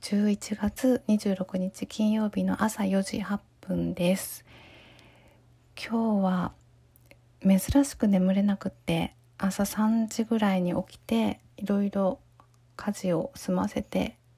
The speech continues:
今お話、収録してます。昨日ですね、うちの息子たちが通っている保育園で、あ、保育園でというか、保育園の懇談会が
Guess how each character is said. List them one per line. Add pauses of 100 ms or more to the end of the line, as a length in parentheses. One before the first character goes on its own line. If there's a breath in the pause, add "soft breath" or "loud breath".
今 (160)
お
話、
収
録
し
て
ま
す。 (1500 loud breath)
昨
日
で
す
ね、
う
ち
の (380)
息
子
た
ち
が
通
っ
て
い
る
保
育
園
で、 (920 loud breath)
あ、
保
育
園
で
と
い
う
か、
保
育
園
の (200)
懇
談
会
が